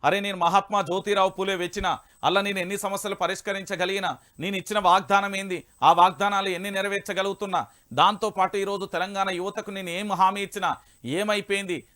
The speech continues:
దాంతోపాటుగా తెలంగాణకు సంబంధించి నిజంగా కాంగ్రెస్ పార్టీ కోసం పనిచేసిన వాళ్ళందరూ ఏడున్నారు? ఇవన్నీ మనకెందుకు?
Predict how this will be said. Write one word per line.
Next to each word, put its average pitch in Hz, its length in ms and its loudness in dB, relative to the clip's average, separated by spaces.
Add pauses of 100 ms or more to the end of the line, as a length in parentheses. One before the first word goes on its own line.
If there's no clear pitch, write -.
దాంతోపాటుగా 196 680 2
తెలంగాణకు 196 540 -2
సంబంధించి 190 460 -6
నిజంగా 196 440 -2
కాంగ్రెస్ 196 520 -2
పార్టీ 190 200 0
కోసం 196 280 -8
పనిచేసిన 185 440 -4
వాళ్ళందరూ 180 400 -2
ఏడున్నారు? 196 580 -2 (280)
ఇవన్నీ 175 360 -4
మనకెందుకు? 143 760 -8